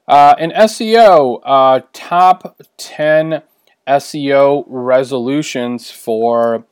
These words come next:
a successful two thousand and fourteen. So we are now into the new year, going into the second month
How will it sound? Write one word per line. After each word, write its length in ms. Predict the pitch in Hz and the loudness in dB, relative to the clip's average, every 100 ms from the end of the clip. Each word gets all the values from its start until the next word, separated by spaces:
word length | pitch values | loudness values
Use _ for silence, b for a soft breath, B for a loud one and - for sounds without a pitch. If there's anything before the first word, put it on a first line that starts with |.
| _ b - | _ b -12
a 120 | 120 | -12
successful 720 | - 135 - 127 123 123 113 | -12 -16 -6 -4 -4 -8 -10
two 180 | - 123 | -12 -8
thousand 380 | 117 120 117 107 | -4 -4 -4 -14
and 120 | 107 | -10
fourteen. 580 | 131 120 - 139 117 113 | -6 -6 -8 -12 -10 -10
So 420 | - 123 123 117 b b b b - | -4 -2 -2 -4 b b b b -4
we 460 | 175 208 220 208 | -2 0 0 -4
are 300 | - 156 160 | -2 4 4
now 340 | 156 156 156 151 | 4 2 2 0
into 220 | 147 139 | -4 -10
the 120 | 120 | -8
new 200 | 127 160 | -6 -4
year, 560 | 156 151 151 147 143 139 127 | -2 -2 0 0 -2 -4 -8
going 240 | 131 143 135 | -4 -2 -4
into 260 | 131 - | -8 -10
the 100 | 117 | -12
second 440 | - - 147 - 139 | -8 -2 -2 -2 -6
month 440 | 135 135 131 - | -4 -6 -8 -16